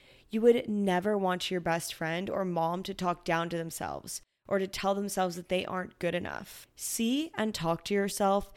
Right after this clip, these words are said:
in a manner that you would want your best friend to see or talk to themselves. Change your self-perception to one of being worthy and capable. Number two,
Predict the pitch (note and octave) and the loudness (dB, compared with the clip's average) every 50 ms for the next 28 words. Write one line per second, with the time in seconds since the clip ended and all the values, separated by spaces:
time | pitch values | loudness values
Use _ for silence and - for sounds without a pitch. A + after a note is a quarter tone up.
0 | - - - - - G3 G3 F#3+ F#3 F3+ E3+ F3 F#3 F#3+ G3+ F#3+ F#3+ F3+ - - | -20 -20 -12 -4 -2 0 2 2 2 2 0 0 2 0 0 0 0 -2 0 0
1 | F#3 F#3 F3 E3+ E3+ E3+ - F2 G2 F3 F3+ E3 D#3 - E3+ E3+ F3+ - - - | 0 0 0 0 -2 -4 -4 -2 -2 -2 -2 -2 0 0 2 2 2 0 -4 -6
2 | - E3+ E3 E3 E3+ F#3+ G3+ G3 - _ _ - - - G3 - - - - - | -4 -2 -2 -2 -2 -4 -4 -6 -8 _ _ -6 -2 -2 -2 -2 -2 -6 -4 -2
3 | G3+ G#3 G#3+ A3 A3 - - G3 F#3+ - - F3 D#3+ D#3+ - - E3+ D#3+ D#3 D#3 | 0 0 0 0 -2 -2 -2 -2 -2 -2 0 0 0 -2 -2 -6 -8 -6 -6 -8
4 | D3 - - E3 D3+ F2+ G1+ - - - - - - - _ _ _ - - - | -6 -4 -4 -2 -2 -2 -4 -6 -10 -12 -12 -12 -12 -14 _ _ _ -20 -20 -16
5 | - - - G3+ G#3 G#3 A#3 B3+ A3+ - - G3+ G3 G3 - - G3 F3 - F3 | -10 -4 -2 -2 0 0 0 -2 -2 0 2 2 2 2 0 -4 -2 -2 -2 -2
6 | D#3+ D#3+ - - F#3+ F#3+ F#3 F#3 - - - - _ - - G#3+ G3+ F3+ F3+ F3+ | -2 -2 -2 -4 -4 -4 -4 -4 -8 -14 -20 -20 _ -6 -2 -2 -2 0 0 0
7 | F3+ F#3 F#3 F#3+ - F#3+ E3 - - F#3 F3+ F3 F3 E3+ D#3+ E3 E3 E3 E3+ E3+ | 0 0 0 -2 -4 -6 -6 -4 -2 -2 -2 0 -2 -4 -4 -2 -2 -2 -2 -2
8 | F#3+ F#3+ G3 - - F3+ E3+ E3+ - - - F3 E3 - D#3+ - - - - - | -2 -2 -2 -2 -4 -6 -6 -6 -8 -6 -4 -4 -4 -4 -6 -8 -8 -10 -10 -10
9 | E3 E3+ - _ - - - - - - - _ _ - _ _ _ - G3+ G3 | -12 -14 -16 _ -18 -18 -18 -18 -20 -20 -20 _ _ -20 _ _ _ -4 -2 0
10 | F#3+ G3+ A3 A#3+ B3+ - - - G3 F#3 - - - - G3+ | 0 0 0 -2 -2 -2 -4 -4 -4 -4 -4 -6 -8 -12 -16